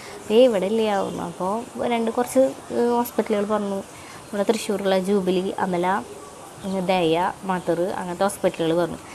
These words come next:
ഏഹ്, അവിടെയൊക്കെയുള്ളൂ മെഡിക്കൽ കോളേജ്, അങ്ങനത്തെ സ്ഥലത്തൊക്കെ ഉള്ളൂ എന്ന് പറഞ്ഞു. അപ്പോൾ പിന്നെ ഡോക്ടർ തന്നെ, ഉം, പറഞ്ഞു, "ഏത് വെച്ചിരിക്കാൻ പറ്റില്ല, എത്രയും പെട്ടെന്ന് ചെയ്യണം, ചെയ്തില്ലെങ്കിൽ ശരിയാവില്ല" എന്ന് പറഞ്ഞു. അപ്പോൾ ഡോക്ടർ എന്നിട്ട്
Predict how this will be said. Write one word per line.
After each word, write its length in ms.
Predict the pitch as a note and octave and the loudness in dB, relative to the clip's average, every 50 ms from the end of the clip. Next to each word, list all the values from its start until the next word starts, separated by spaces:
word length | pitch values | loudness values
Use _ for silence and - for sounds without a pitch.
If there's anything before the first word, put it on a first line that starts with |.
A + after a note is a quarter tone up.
| - - - - - - - - | -16 -16 -16 -16 -18 -16 -12 -10
ഏഹ്, 360 | G3 F#3 F#3 F3+ F3+ F3 F3 - - | -6 -6 -4 -4 -4 -4 -4 -4 -2
അവിടെയൊക്കെയുള്ളൂ 540 | - G3 G3 G3 G3+ G3+ - A#3+ A3+ A3 G#3 | -2 0 2 2 0 4 6 6 6 8 6
മെഡിക്കൽ 220 | A3 G#3+ - G3+ | 2 2 4 4
കോളേജ്, 360 | F#3+ F#3+ F#3 F3+ F3+ F3+ F#3 F#3+ | 4 6 6 4 2 2 2 0
അങ്ങനത്തെ 360 | F3+ F3 F3 F3 F3 - F#3+ | 0 0 -2 -2 0 0 0
സ്ഥലത്തൊക്കെ 500 | F#3 A#3 A3 G#3 - G3 F#3+ - - G#3+ | 2 2 0 2 2 0 0 2 4 4
ഉള്ളൂ 200 | G3 G3 F3 E3 | 4 6 6 4
എന്ന് 140 | D#3+ E3+ E3 | 4 4 0
പറഞ്ഞു. 180 | D#3 D#3 - - - - - - - - - - - - - - - | -4 -6 -10 -14 -18 -18 -18 -18 -18 -18 -18 -18 -18 -18 -18 -18 -20
അപ്പോൾ 220 | - - - F#3 F#3 | -14 -10 -8 -6 -2
പിന്നെ 200 | G3+ A3 A#3 B3 | 0 0 2 4
ഡോക്ടർ 400 | A#3+ B3+ A#3+ A3+ A3 A3 - A#3+ | 6 6 6 6 4 0 0 2
തന്നെ, 260 | B3+ B3+ B3+ C4 C#4 C#4+ D4 D#4+ D#4 D4+ - - - - - - - | 2 4 4 4 2 2 0 -2 -4 -6 -10 -16 -18 -18 -16 -8 -4
ഉം, 300 | C4 B3+ B3 B3 A#3+ A#3+ A#3+ B3 | -2 0 0 2 2 2 2 2
പറഞ്ഞു, 280 | B3 B3 B3 A#3+ B3 B3 B3 A#3+ A3+ - | 2 2 2 2 0 0 0 -2 -2 0
"ഏത് 260 | A#3 A#3 A3 A3 A#3 A3+ A3 A3 A3 | 0 2 2 2 0 0 0 0 0
വെച്ചിരിക്കാൻ 420 | - A3 - - C#4 C#4 D4+ C#4+ C#4+ | 0 2 4 4 2 4 6 6 6
പറ്റില്ല, 260 | C#4+ C#4 - C4+ B3+ | 6 4 4 4 2
എത്രയും 280 | A#3 - - - A3 A#3 | 2 2 2 2 4 4
പെട്ടെന്ന് 260 | C4 - C4+ C4+ C4+ | 4 4 4 4 6
ചെയ്യണം, 340 | B3 D4 C#4+ B3+ A#3 A3+ A#3 B3 A3+ | 8 8 8 8 8 4 0 -2 2
ചെയ്തില്ലെങ്കിൽ 440 | - A#3+ G#3+ F#3+ G3 G#3 A3 B3 A#3+ | 4 4 6 6 6 4 4 6 10
ശരിയാവില്ല" 420 | C#4+ B3+ A#3 A3 G#3+ A3 A3 G#3+ | 10 10 10 8 6 4 4 2
എന്ന് 180 | G3+ F#3+ F3+ F3 | 2 2 0 -2
പറഞ്ഞു. 180 | E3 D3+ - - - - - - - - - - - - - - - - - - - - - - | -4 -6 -10 -12 -14 -14 -14 -14 -14 -14 -16 -16 -18 -18 -18 -18 -18 -18 -18 -18 -18 -18 -14 -12
അപ്പോൾ 160 | F#3 F3 F#3+ F#3+ | -8 -6 -4 -2
ഡോക്ടർ 400 | G3 G3 F#3 F3+ F3+ - F#3+ G3 | 0 0 0 0 -2 -4 -4 -2
എന്നിട്ട് 320 | G#3 A3 A3+ A3 A#3 B3+ | 0 0 0 2 4 4